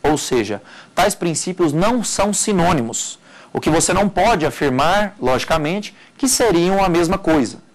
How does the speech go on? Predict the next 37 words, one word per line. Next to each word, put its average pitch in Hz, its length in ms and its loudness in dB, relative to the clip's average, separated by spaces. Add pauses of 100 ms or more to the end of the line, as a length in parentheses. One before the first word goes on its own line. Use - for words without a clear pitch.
(380)
Só 247 220 0
que 240 80 -2
não 262 180 0
raras 208 360 2
as 127 200 0
vezes, 151 540 0 (200)
algumas 185 460 0
provas 165 640 -2 (160)
fazem 214 520 0
tal 202 200 2
afirmativa, 196 760 0 (320)
e 151 40 2
é 156 60 2
por 165 160 0
isso 190 160 0
que 180 60 -10
você 190 240 0
deve 170 220 0
ter 165 120 -2
um 160 120 0
cuidado 135 420 0
redobrado. 127 560 0 (640)
Atenção 240 600 -2
para 202 200 2
o 170 40 0
texto 190 400 -2
de 156 100 -4
tais 151 260 0
princípios, 180 760 -2 (200)
justamente 208 520 -2
para 196 180 0
que - 80 -2
eu 185 60 2
possa 175 340 0
provar 190 680 0
para 139 200 -2
você 151 520 0